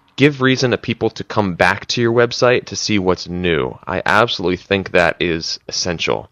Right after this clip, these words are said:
And if you can do that via an R S S feed that people can subscribe to using something like Google Reader, that's a great reason for people to start following you.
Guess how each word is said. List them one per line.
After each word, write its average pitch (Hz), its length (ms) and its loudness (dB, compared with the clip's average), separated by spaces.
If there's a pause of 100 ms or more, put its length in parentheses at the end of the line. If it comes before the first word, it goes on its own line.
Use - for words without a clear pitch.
(320)
And 98 120 4
if 90 100 -2
you 113 80 0
can 104 160 0
do 113 180 4
that 98 240 6
via 95 280 4
an 90 140 2
R 92 200 4
S 90 200 2
S 95 200 2
feed 120 300 -2
that - 160 -4
people 101 180 -2
can 92 160 -8
subscribe 95 540 0
to 113 100 -2
using 101 320 0
something 95 320 -2
like 87 200 0
Google 95 240 0
Reader, 101 400 2 (1040)
that's 110 260 4
a 107 60 2
great 98 360 2
reason 95 300 0
for 92 140 0
people 95 300 -2
to 87 380 -2 (300)
start - 300 2
following 95 500 2
you. 73 300 -6